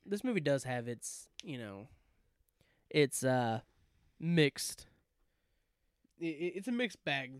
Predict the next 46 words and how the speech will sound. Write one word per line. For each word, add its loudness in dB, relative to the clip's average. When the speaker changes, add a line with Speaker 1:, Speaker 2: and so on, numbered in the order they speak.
Speaker 2:
with -12
people. -8
Speaker 1:
People, 4
some 6
people 0
like 6
it, -6
some -6
people -4
don't. -4
Um, 2
so 2
then 6
we 6
get 4
to -6
this 0
part 4
of -2
the -2
movie 0
where -2
they 2
think -2
they -2
catch -6
the -14
Poughkeepsie -8
Tapes -14
killer. -16
Speaker 2:
Oh 4
Speaker 1:
And 2
I 4
Speaker 2:
my -2
Speaker 1:
think 4
this 4
is -2
gonna 2
Speaker 2:
God. -2
Speaker 1:
divide 4
us. -8
I 10
personally 2
don't 0
like -6
it. -16